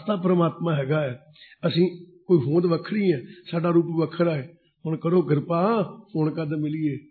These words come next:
ਹੁਣ ਤੁਸੀਂ ਤੇ ਅਸੀਂ ਇੱਕ ਕਿਵੇਂ ਹੋਵਾਂਗੇ?" ਦੇਖੋ,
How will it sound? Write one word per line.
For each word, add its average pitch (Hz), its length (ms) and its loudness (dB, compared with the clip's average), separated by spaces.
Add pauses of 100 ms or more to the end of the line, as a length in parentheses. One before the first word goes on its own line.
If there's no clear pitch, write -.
(320)
ਹੁਣ 165 120 2
ਤੁਸੀਂ 185 320 0
ਤੇ 196 160 0
ਅਸੀਂ - 320 -6
ਇੱਕ 175 140 0
ਕਿਵੇਂ 165 300 -2
ਹੋਵਾਂਗੇ?" 123 380 -6 (1600)
ਦੇਖੋ, 294 140 -2